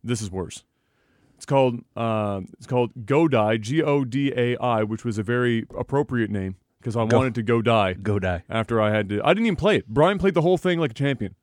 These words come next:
Speaker 1: I just
Speaker 2: Mm.
Speaker 1: watched it. It even hurt, it hurt me to watch.
Speaker 2: Mm.
Speaker 1: It is, if you wanna go see the mods, I swear to fuck, dude, the w-, and I'm not even fucking with you, the worst, this is s-, Superman sixty-four bad.
Speaker 2: Mm. That's bad.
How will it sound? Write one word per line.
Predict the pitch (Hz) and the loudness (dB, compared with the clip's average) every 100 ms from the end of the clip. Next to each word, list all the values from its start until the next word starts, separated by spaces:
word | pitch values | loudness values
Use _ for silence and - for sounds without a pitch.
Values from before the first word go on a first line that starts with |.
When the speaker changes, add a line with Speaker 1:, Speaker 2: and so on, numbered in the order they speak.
| _ - | _ 2
Speaker 1:
I | |
just | 143 151 | 6 6
Speaker 2:
Mm. | |
Speaker 1:
watched | 160 160 | 6 4
it. | 139 | 0
It | 165 | 0
even | 202 233 | 0 2
hurt, | 160 190 | 0 4
it | 208 226 | 4 4
hurt | 214 247 | 4 4
me | |
to | 214 | 4
watch. | 170 254 185 - | 6 6 4 0
Speaker 2:
Mm. | 135 160 143 90 - _ _ _ _ - | 0 2 2 0 -8 _ _ _ _ 4
Speaker 1:
It | 190 | 6
is, | 214 190 185 160 - _ _ - | 8 8 6 -2 -12 _ _ -12
if | 123 | -4
you | 147 | 0
wanna | 190 | 2
go | 180 | 2
see | 160 165 | 4 2
the | 120 | 4
mods, | 151 113 - | 4 2 0
I | |
swear | 117 - 147 | -6 -2 -2
to | |
fuck, | 127 139 117 | 0 0 0
dude, | 101 87 - _ _ _ | -2 -4 -8 _ _ _
the | 104 95 123 143 | -14 -2 2 2
w-, | 107 104 _ _ _ | 0 -6 _ _ _
and | 135 | -2
I'm | 123 | 2
not | 147 | 4
even | 160 131 | 2 0
fucking | - 147 123 | -2 -4 -2
with | 104 | -4
you, | 87 | -6
the | 90 | -6
worst, | 104 117 151 165 | -2 2 2 0
this | - 156 | -6 -8
is | 143 104 | -8 -10
s-, | - - 107 107 | -18 -18 -16 -12
Superman | - 196 170 151 | -6 -4 -4 -4
sixty-four | 117 139 120 123 117 | -6 -10 -8 -2 0
bad. | 98 87 - - | 0 -4 -8 0
Speaker 2:
Mm. | 139 165 170 156 135 131 180 120 _ | 4 6 6 6 4 2 -2 -8 _
That's | - 98 | -6 -4
bad. | 87 82 80 | -4 -4 -6